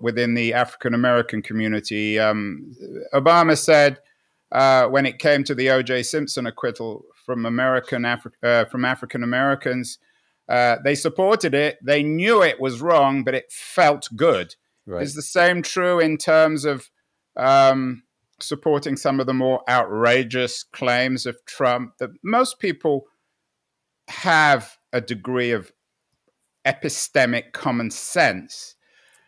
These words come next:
Speaker 1: but, uh, their passions overcome those?
Speaker 2: I, I think that's a good question, and I would divide these people into two groups. Uh, what, what's referred to as Trump's base,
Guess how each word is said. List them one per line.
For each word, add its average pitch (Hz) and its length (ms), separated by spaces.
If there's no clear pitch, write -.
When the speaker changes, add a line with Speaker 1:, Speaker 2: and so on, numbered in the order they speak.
Speaker 1:
but, 143 500
uh, 139 460
their 156 200
passions 147 880
overcome 127 720
those? 82 400
Speaker 2:
I, 165 220
I 151 40
think 180 180
that's 165 160
a 151 60
good 131 180
question, 135 640
and 127 180
I 120 80
would 131 220
divide 131 600
these 127 240
people 131 340
into 107 140
two 127 240
groups. 104 560
Uh, 120 300
what, 127 340
what's 120 240
referred 151 400
to 135 160
as 110 100
Trump's 123 440
base, 120 480